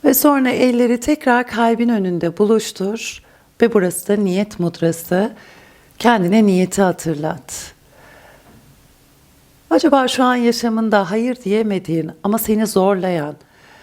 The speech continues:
hayır demek istediğin, sınırlar koymak istediğin ama bir türlü yapamadın, belki kaybetme korkusu,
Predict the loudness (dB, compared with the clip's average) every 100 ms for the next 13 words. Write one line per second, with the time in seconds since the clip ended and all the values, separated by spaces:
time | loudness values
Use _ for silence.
0 | -20 -20 -20 _ -4 0 4 4 4 2
1 | 2 0 -4 0 0 2 0 0 -2 2
2 | 2 2 0 -2 0 -4 -6 -8 -4 -4
3 | -2 -2 -2 -4 -12 -6 -2 0 2 0
4 | 2 2 4 2 2 0 -2 -2 -4 -2
5 | -2 -2 -4 -2 -2 0 -6 -4 -8 -2
6 | -2 0 -4 -4 -2 -2